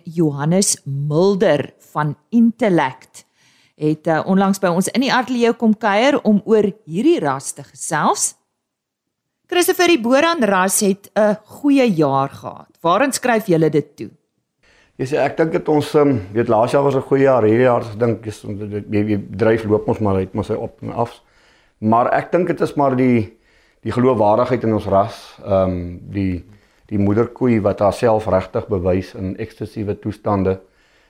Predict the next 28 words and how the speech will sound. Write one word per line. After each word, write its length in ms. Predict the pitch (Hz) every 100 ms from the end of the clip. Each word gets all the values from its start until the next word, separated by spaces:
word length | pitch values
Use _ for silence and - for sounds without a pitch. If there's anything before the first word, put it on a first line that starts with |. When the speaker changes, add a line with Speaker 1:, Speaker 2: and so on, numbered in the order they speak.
| _
Speaker 2:
En 460 | 120 117 120 113 101
die, 440 | 113 113 107 98 _ -
die 140 | 110 110 123
aanvraag 440 | 127 - 135 123
na 100 | 113
vroulike 400 | - 127 131 123 101
diere 300 | 104 107 104 95
is 120 | -
enorm, 440 | 98 92 95 98 85 92 -
ehm, 300 | 92 87 87 90
en, 300 | - 101 101 92 _ _ _ _ -
en 120 | 101 98
dit 120 | 98
lok 200 | - 120
natuurlik 340 | 107 110 101
nuwe 220 | 101 98 104 -
teelers 420 | 117 110 101 -
en 340 | 101 92 87 82
belangstellendes. 760 | 92 90 95 104 101 98 92 -
So, 120 | 107
ons 200 | 123 120
het 140 | -
'n 140 | 131 107
baie 220 | 120 131
goeie 220 | 143 127
groei 240 | - 131
in 80 | 120
ons, 80 | 107